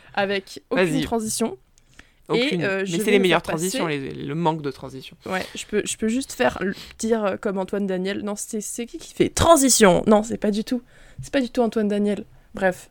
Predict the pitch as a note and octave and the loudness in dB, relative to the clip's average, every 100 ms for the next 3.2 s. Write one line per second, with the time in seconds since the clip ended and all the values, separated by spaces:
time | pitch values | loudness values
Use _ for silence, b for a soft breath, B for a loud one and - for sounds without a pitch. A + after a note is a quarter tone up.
0 | - G3+ G3 F#3+ F#3+ G3 - G3 G3 - | 0 2 2 2 2 2 0 -2 -2 -2
1 | - F#3 - G#3 F3+ - - D4 B3+ - | -2 -2 2 2 2 2 4 4 2 2
2 | G3+ E3 b b b b G3 F3+ E3+ D3+ | 2 0 b b b b -2 2 4 2
3 | - | 0